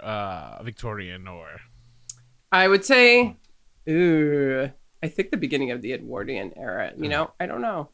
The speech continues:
Speaker 1: I'm just throwing out these terms like I even know what they are. I don't.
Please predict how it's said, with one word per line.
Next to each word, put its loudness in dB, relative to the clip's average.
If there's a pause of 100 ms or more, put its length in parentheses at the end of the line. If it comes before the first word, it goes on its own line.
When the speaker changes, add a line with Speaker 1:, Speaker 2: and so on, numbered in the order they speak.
Speaker 1:
I'm 6
just 2
throwing 6
out 6
these -2
terms 2
like 0
I 2
even -4
know 2
what -2
they 2
are. 2 (340)
I -2
don't. -6